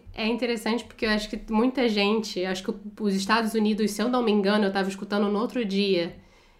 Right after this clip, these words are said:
que a maior parte dos brasileiros que vão pro exterior morar fora vão para os Estados Unidos. Só que o Alasca, você diria que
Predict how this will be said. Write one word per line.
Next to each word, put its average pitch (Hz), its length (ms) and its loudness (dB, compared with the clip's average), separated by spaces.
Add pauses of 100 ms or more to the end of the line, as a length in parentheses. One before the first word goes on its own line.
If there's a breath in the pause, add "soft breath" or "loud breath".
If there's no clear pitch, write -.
(180 soft breath)
que - 140 -2
a 202 40 2
maior 202 380 0
parte 214 260 0
dos 196 120 0
brasileiros 196 520 0
que - 120 -10
vão 196 160 0
pro 202 100 -6
exterior 190 560 0
morar 190 320 0
fora 202 420 0
vão 196 280 2
para 214 120 -4
os 196 120 -4
Estados 190 340 -6
Unidos. 185 640 -2 (640 soft breath)
Só - 300 0
que - 140 0
o 392 100 8
Alasca, 196 920 4
você 214 440 0 (160)
diria 214 560 2
que 190 500 -2